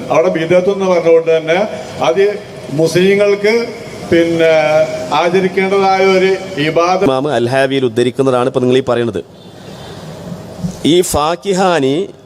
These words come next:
Speaker 2: നബിദിനാഘോഷം ഹറാം എന്ന് അദ്ദേഹം പറയുന്നില്ല. അദ്ദേഹം പറയുന്നത് കറാഹത്താണ്, ശിക്ഷ, അള്ളാഹു ശിക്ഷിക്കൊന്നുമില്ല, പക്ഷേ കറാഹത്താണ് എന്നാണ് അദ്ദേഹം വിധി പറയുന്നത്. പക്ഷേ അദ്ദേഹം ആ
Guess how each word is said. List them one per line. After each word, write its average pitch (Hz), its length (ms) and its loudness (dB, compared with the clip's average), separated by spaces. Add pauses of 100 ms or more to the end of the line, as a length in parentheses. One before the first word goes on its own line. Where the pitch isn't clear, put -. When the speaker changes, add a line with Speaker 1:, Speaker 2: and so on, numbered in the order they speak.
(220)
Speaker 2:
നബിദിനാഘോഷം 156 1000 2 (280)
ഹറാം 165 500 0
എന്ന് 175 140 0
അദ്ദേഹം 143 300 -2
പറയുന്നില്ല. 117 360 -2 (840)
അദ്ദേഹം 196 380 0
പറയുന്നത് 170 300 0 (140)
കറാഹത്താണ്, 170 760 2 (840)
ശിക്ഷ, - 180 0 (120)
അള്ളാഹു 214 340 2 (100)
ശിക്ഷിക്കൊന്നുമില്ല, 196 680 0 (120)
പക്ഷേ 175 180 -2 (100)
കറാഹത്താണ് 151 680 0
എന്നാണ് 147 220 0
അദ്ദേഹം 147 320 0
വിധി 147 280 2
പറയുന്നത്. 98 380 -4 (1080)
പക്ഷേ 208 200 0 (120)
അദ്ദേഹം 233 400 0 (100)
ആ - 20 2